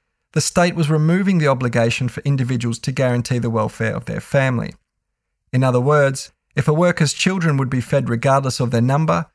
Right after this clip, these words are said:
and regardless of the cost of food, then there was no need to delay marriage. Here we can see why it is tempting to think of Malthus as an early exponent of personal responsibility. However, such a perspective is inaccurate,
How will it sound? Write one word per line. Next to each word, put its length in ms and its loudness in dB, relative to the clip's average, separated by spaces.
and 100 -2
regardless 460 0
of 100 -4
the 80 -6
cost 300 -2
of 80 -4
food, 400 -2
then 120 2
there 100 2
was 140 2
no 180 4
need 280 0
to 80 -2
delay 320 2
marriage. 680 -4
Here 160 2
we 100 0
can 160 0
see 180 -4
why 320 2
it 120 -2
is 80 -4
tempting 340 -2
to 100 -4
think 260 -2
of 120 -2
Malthus 480 -2
as 140 0
an 160 -2
early 240 2
exponent 640 -2
of 200 -4
personal 400 2
responsibility. 880 -4
However, 440 2
such 280 0
a 60 2
perspective 520 0
is 120 0
inaccurate, 540 -2